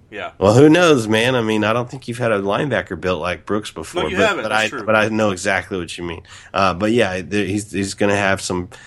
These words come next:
Speaker 2: some freshman moments, if you will. But, uh, but, but on the whole, you know, that's my guy on defense that, uh, you know, fans are gonna really like as an addition to this team.
Speaker 1: For sure, for sure. And, and, and from everything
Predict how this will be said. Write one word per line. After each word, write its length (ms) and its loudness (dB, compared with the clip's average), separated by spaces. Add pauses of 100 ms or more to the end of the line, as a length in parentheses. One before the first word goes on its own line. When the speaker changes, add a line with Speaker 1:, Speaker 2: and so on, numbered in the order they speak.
(120)
Speaker 2:
some 160 -4
freshman 520 0
moments, 420 0
if 160 -6
you 100 -2
will. 240 2
But, 360 2
uh, 260 2 (300)
but, 200 0
but 140 6
on 160 6
the 100 2
whole, 380 2 (240)
you 60 -2
know, 100 2
that's 300 0
my 200 2
guy 260 2
on 120 -4
defense 480 -8
that, 380 -4
uh, 260 -2 (880)
you 60 -2
know, 140 4
fans 300 2
are 40 -4
gonna 200 -2
really 240 -4
like 400 -2
as 260 -6
an 100 -4
addition 380 -2
to 100 -8
this 220 -6
team. 300 -4 (300)
Speaker 1:
For 140 -6
sure, 260 -2
for 160 -10
sure. 240 -6
And, 100 -6
and, 400 0
and 180 -4
from 180 -6
everything 640 -6